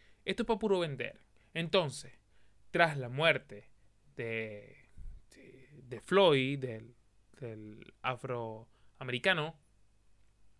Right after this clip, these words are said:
afroamericano, y ahora que se une la, el mes del orgullo L G B T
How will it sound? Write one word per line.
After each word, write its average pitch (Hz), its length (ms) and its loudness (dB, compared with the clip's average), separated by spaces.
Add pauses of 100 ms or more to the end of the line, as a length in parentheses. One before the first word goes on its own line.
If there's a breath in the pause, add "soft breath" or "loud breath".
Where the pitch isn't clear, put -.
(1120 soft breath)
afroamericano, 139 840 -2
y 117 80 -6
ahora 143 340 6
que 123 120 -10
se - 180 -8
une 139 360 -2
la, 113 360 -12
el 117 160 -14
mes 143 240 -2
del 131 100 0
orgullo 117 560 -2
L 127 260 4
G 127 140 2
B 117 100 -4
T 120 340 -8